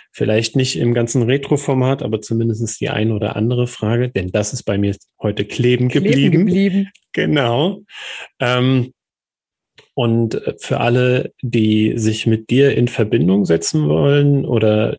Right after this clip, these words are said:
Speaker 1: mal in Kontakt mit dir kommen möchten, wo finden die dich denn am besten, Giovanna?
Speaker 2: Ich glaub, der einfachste Weg ist einfach LinkedIn.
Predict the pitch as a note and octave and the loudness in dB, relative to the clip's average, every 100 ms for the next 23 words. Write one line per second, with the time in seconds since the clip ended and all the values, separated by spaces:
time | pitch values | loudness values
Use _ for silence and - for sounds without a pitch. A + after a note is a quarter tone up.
0 | _ A#2 G#2+ G#2 - G#2+ - G2 - D3 | _ -4 0 0 0 -2 -4 -6 -6 0
1 | C#3 B2 - A#2+ A#2 A2+ A#2 - - C3+ | 2 2 0 2 2 2 2 0 0 0
2 | C#3 - - - _ A#2 A#2 - D#3+ F3+ | 0 -6 -16 -18 _ -2 0 0 -2 0
3 | G#2+ F#2+ - - F2+ F2+ F2 E2+ - F2 | -4 -4 -6 -6 -4 -4 -4 -6 -8 -10
4 | F2+ E2+ E2 D#2+ E2+ _ _ _ - - | -8 -6 -6 -8 -12 _ _ _ -20 -20
5 | _ - - F#3 - E3+ D#3 E3 E3 - | _ -10 -2 -2 -2 -4 -4 -6 -8 -6
6 | E3+ E3 - - D3 - D3 D#3+ E3+ E3+ | -2 -2 -4 -6 -6 -4 -2 0 0 -2
7 | F3 D#3+ D3 | -4 -2 -4